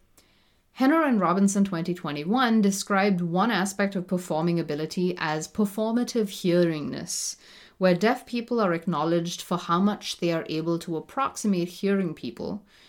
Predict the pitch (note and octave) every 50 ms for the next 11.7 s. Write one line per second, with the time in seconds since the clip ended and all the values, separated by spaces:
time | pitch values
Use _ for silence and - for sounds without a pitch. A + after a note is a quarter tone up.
0 | _ _ _ - F3 E3+ E3 - - - F#3+ F3+ E3 - - - - E3 D#3+ D#3
1 | D3+ C#3 D3 D#3+ D#3 D3 C#3 - - - - G2 F2 - - - - _ _ _
2 | _ _ _ _ _ _ _ _ _ _ _ - _ - C4+ D4 D4 C4+ A#3+ B3+
3 | B3+ - - - C3+ C3 - - - - - - - - - - B3+ C4 D4 E4
4 | D#4+ D4 C#4 C4+ C4+ - - A3 G3+ - G#3+ G3+ G3 G3 G3 F#3+ F#3+ - F3+ F3+
5 | - - - F#4+ G4+ - - F3+ - - - A2 A#2 - G3+ - _ _ _ _
6 | _ _ - F3+ F#3 F3+ - G3+ F#3 F#3 F#3+ F3+ F3+ - A3 G#3 G3+ F#3+ F3+ E3+
7 | - - F3+ F#3 - B3+ D4 D4+ B3 - - G3+ E3+ E3+ E3+ F3 - F3+ F#3 F3
8 | F3 - G3+ A3 A#3 - - - - - G3+ F#3+ F#3+ F#3+ F3 F3 F3 E3 D3 C#3
9 | C3+ C3+ C#3+ D3 D3 D#3 - - E3 D#3 - E3+ F3 G3 G#3 G#3+ G#3+ G#3 G3+ G3
10 | - - F3 G#3 A3+ A3+ - - - D3 C3 - - - C#3+ C3+ C#3+ D3 C#3+ -
11 | - G3 F#3 F3+ D#3+ E3+ - D3+ D3 D3 - - - F3